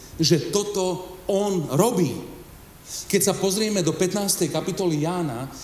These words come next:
a uvidíme tam, že Pán Ježiš hovorí: „Ja som vinič a môj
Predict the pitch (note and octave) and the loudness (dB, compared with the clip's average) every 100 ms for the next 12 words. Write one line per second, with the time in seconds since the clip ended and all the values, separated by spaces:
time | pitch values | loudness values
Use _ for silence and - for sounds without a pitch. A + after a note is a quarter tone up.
0 | - E3+ D#3 D#3 D3+ F#3 F3+ G3+ F#3 F3 | -14 -6 0 0 2 2 2 0 0 0
1 | D3+ D3+ F3 F3 D#3 D3+ C#3+ D#3+ D#3+ C#3+ | 0 0 2 2 0 0 0 0 2 0
2 | C3 F3 - A3+ E3 A#3+ G3+ C#3+ - - | 0 0 2 2 4 4 2 2 0 -2
3 | - - - - D3+ D#3+ D#3 | -4 -14 -6 0 4 6 4